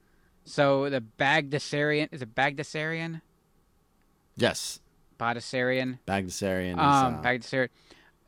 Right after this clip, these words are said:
Speaker 1: They retained all the rights. So him and his wife were just swimming in cash. Like,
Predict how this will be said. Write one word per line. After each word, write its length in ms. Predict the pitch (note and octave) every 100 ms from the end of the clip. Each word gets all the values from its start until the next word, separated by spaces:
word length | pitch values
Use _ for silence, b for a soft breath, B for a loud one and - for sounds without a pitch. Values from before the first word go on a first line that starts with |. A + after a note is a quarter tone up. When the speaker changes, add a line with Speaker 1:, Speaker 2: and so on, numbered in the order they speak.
| _
Speaker 1:
They 380 | - C#3 D#3+ F3+
retained 500 | F3 E3+ - E3+ E3+
all 160 | E3 D#3
the 80 | B2
rights. 580 | D3+ C#3+ A2+ - - - _ _ _ _ _ _ _ _ _ _ -
So 440 | - C#3+ C3+ C3+ _ _ -
him 200 | D#3 E3+
and 80 |
his 140 | D3 A2+
wife 520 | B2 D3+ C3+ A#2 - _ _ _ _
were 240 | - C3 B2+
just 580 | A#2 C3 A#2+ G#2+ -
swimming 480 | - - C#3+ D#3 D#3
in 100 | C3+ A#2+
cash. 400 | C#3 C3+ A#2+ A2+
Like, 220 | B2